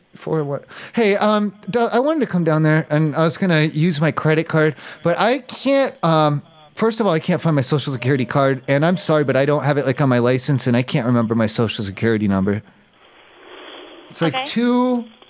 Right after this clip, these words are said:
Speaker 1: four, six, four, four. Um, do you guys have a computer or something to look it up?
Speaker 2: Oh, we do not.
Speaker 1: Okay, so I'm not gonna be able to shop then?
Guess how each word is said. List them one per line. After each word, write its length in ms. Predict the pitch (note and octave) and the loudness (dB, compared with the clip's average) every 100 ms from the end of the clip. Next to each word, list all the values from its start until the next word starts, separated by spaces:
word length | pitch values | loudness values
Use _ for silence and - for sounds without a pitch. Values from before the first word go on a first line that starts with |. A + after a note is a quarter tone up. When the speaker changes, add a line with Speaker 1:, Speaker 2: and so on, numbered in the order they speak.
| _ - - | _ -20 -16
Speaker 1:
four, 280 | - G3+ - - - - - | -2 -2 -2 -10 -16 -16 -16
six, 400 | - - A3 G#3+ | -8 -4 -4 -6
four, 640 | - - G3+ G3 F#3+ F#3 F3 - - _ | -6 -2 2 2 2 0 -4 -18 -20 _
four. 340 | _ - F#3 F3+ - _ _ _ - - _ - _ | _ -2 -2 -2 -12 _ _ _ -20 -20 _ -20 _
Um, 360 | D#3+ D#3+ D#3+ E3 | 0 2 2 0
do 80 | D#3 | 0
you 100 | A3+ | 0
guys 200 | A#3+ A3+ | 0 0
have 140 | G#3+ | 0
a 40 | G3+ | 0
computer 400 | F3 D3+ F#3 F#3+ | -2 0 0 0
or 40 | |
something 300 | F#3 G3 F3+ | 0 -2 0
to 80 | F3+ | 2
look 200 | D#3 D3+ | 2 2
it 60 | E3 | 2
up? 280 | E3 E3 - - _ _ - - | 2 0 -6 -20 _ _ -20 -10
Speaker 2:
Oh, 180 | B3+ B3+ B3+ | -2 -2 -2
we 80 | B3+ | -8
do 100 | A#3+ | -8
not. 840 | A3 G#3+ F#3+ F3+ - - - - B2+ | -10 -10 -12 -14 -20 -20 -12 -8 -6
Speaker 1:
Okay, 320 | A2+ G#2+ G2+ | -2 -2 -2
so 160 | G2 D#3 | -2 0
I'm 80 | D3+ | 2
not 140 | D3+ | 0
gonna 160 | D#3+ D3 | 2 2
be 80 | |
able 140 | C#3+ C3+ | 2 2
to 100 | B2+ | -2
shop 320 | - C#3+ C3+ | 0 0 0
then? 240 | D3 C#3 | 0 0